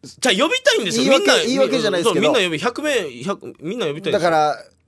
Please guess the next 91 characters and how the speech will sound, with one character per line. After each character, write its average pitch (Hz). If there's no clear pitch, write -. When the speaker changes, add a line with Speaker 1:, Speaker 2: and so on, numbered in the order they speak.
Speaker 2:
そ 147
の、 160
難 349
し 247
い 196
で 147
す 98
ね。 101
僕 139
も 190
聞 254
い 262
て 202
て、 151
な 120
ん 120
か、 107
晴 196
れ 226
て -
き -
た 110
な、 110
返 104
答 98
が。 98
Speaker 1:
で 101
し -
ょ？ 170
Speaker 2:
う 104
ん。 95
Speaker 1:
ス -
ト 120
レ 98
ス -
溜 131
ま 143
っ 151
て -
き 160
た 127
で 98
し -
ょ？ -
Speaker 2:
ス -
ト 147
レ 139
ス -
で 156
か、 123
知 117
ら 120
ん 110
け 107
ど。 92
お-、 208
俺 277
も 208
で 196
き 233
る 247
こ 233
と 254
な 202
ら 143
み 180
ん 202
な 220
呼 214
び 214
た 160
い -
よ。 98
も 139
し -
す 147
る 147
な 131
ら。 87
Speaker 1:
う 95
ん、 95
み 127
ん -
な 107
呼 87
び 76
た -
い、 -
本 -
当 -
に。 -